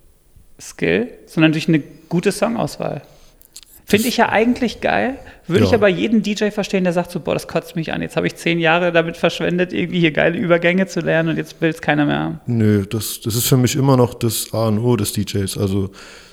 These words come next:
Speaker 2: für mich ist das eigentlich egal, wie gut er technisch ist. Also klar, wenn er jetzt irgendwie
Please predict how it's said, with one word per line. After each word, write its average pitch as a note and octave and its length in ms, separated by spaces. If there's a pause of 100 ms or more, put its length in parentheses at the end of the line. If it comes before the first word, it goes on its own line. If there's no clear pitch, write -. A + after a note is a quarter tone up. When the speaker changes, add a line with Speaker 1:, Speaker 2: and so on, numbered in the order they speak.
(200)
Speaker 2:
für - 180
mich A2 200
ist - 60
das A2+ 100
eigentlich A2 440 (720)
egal, A2 520
wie G#2 80
gut A#2+ 420
er G#2+ 360 (840)
technisch A2+ 400
ist. C3+ 160
Also G#2 160
klar, G#2 340
wenn G#2 120
er G#2 60
jetzt G2 120
irgendwie G2+ 360